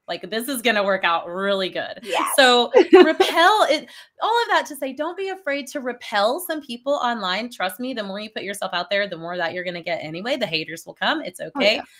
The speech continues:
Speaker 2: Taylor
Speaker 1: It's
Speaker 2: Swift
Speaker 1: okay.
Speaker 2: tells us the hater's gonna hate.
Speaker 1: Right?
Speaker 2: Sorry.
Speaker 1: Haters gonna hate. Boy, and she, she got
Speaker 2: <laughs>
Speaker 1: some of that lately. But,
Speaker 2: Woo.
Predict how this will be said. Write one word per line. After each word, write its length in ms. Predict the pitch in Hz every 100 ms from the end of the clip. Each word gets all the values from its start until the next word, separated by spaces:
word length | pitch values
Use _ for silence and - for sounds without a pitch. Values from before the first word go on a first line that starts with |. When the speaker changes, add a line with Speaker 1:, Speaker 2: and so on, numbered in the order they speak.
| - - _ _ -
Speaker 2:
Taylor 240 | 277 294
Speaker 1:
It's 120 | 349
Speaker 2:
Swift 120 | 285
Speaker 1:
okay. 80 | 190
Speaker 2:
tells 220 | 240 233
us 160 | 233 -
the 80 | 226
hater's 260 | 233 247 254
gonna 200 | 262 254
hate. 240 | 185 185
Speaker 1:
Right? 320 | 220 254 269
Speaker 2:
Sorry. 160 | 196 185
Speaker 1:
Haters 240 | 226 247
gonna 160 | 247 311
hate. 340 | 349 392 233
Boy, 420 | - 226 247 269 233
and 60 |
she, 380 | - - - -
she 80 | 247
got 220 | 240 240
Speaker 2:
<laughs> 20 |
Speaker 1:
some 140 | 247 226
of 80 |
that 200 | 220 240
lately. 300 | 190 180 180
But, 360 | 180 190 190 185
Speaker 2:
Woo. 120 | -